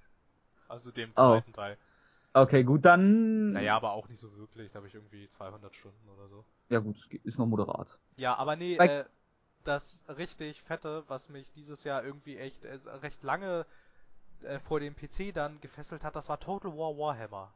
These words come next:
Speaker 1: Jetzt, ich hab sie grad noch
Speaker 2: Oh.
Speaker 1: mal in der Liste gesehen und auch noch mal in meiner Steam-Liste. Ich, ähm, hatte es, glaub ich, hier noch nie erwähnt und ich glaub, ich hatte
Speaker 2: Nee.
Speaker 1: es auch dir gegenüber noch nie erwähnt. Ich bin ein
Speaker 2: Noch
Speaker 1: riesen,
Speaker 2: nie.
Speaker 1: riesen Warhammer-Fan.
Speaker 2: Wusste ich nicht.
Speaker 1: <laughs>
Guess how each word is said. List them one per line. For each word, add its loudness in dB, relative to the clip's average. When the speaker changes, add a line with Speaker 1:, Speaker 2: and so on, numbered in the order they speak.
Speaker 1:
Jetzt, -16
ich -16
hab -12
sie -18
grad -4
noch 6
Speaker 2:
Oh. 8
Speaker 1:
mal 8
in 2
der -6
Liste -12
gesehen -10
und -12
auch -8
noch -12
mal -4
in -12
meiner -10
Steam-Liste. -18
Ich, -10
ähm, -8
hatte -4
es, -6
glaub -4
ich, -12
hier -12
noch -8
nie -10
erwähnt -8
und -16
ich -12
glaub, -2
ich 2
hatte 12
Speaker 2:
Nee. 6
Speaker 1:
es -2
auch -6
dir -8
gegenüber -6
noch -6
nie -14
erwähnt. -4
Ich -12
bin -8
ein -6
Speaker 2:
Noch 10
Speaker 1:
riesen, -
Speaker 2:
nie. 4
Speaker 1:
riesen -6
Warhammer-Fan. 0
Speaker 2:
Wusste 10
ich 8
nicht. 4
Speaker 1:
<laughs> 0